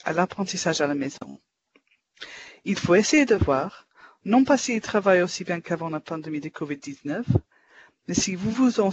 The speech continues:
sortez sans trop de difficultés, s'ils arrivent à atteindre le niveau attendu par leur enseignant, et si vous êtes capable de consacrer certains moments de la journée à du temps non scolaire.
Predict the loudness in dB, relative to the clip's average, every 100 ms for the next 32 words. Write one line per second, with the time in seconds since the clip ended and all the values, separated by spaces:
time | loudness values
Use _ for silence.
0 | -2 -2 -2 0 2 2 2 0 2 0
1 | 0 -4 -6 -8 -10 -4 0 0 -2 -10
2 | _ -20 _ -20 -20 -8 -2 2 2 4
3 | 2 2 2 0 0 2 0 -2 -8 -6
4 | -4 0 0 0 0 -2 -4 -2 -6 -4
5 | 0 0 0 -4 -8 -8 -6 -4 -6 _
6 | -20 -20 -20 -20 -10 -4 -2 -2 -2 0
7 | -2 -2 -2 4 4 4 2 0 -2 -2
8 | 0 0 -2 -4 -4 -4 -4 -4 -2 -4
9 | -4 -2 -2 -4 -6 -6 -8 -8 -10 -10
10 | -8 -8 -8 -10 -8 -8 -6 -8 -8 -10
11 | -12 -18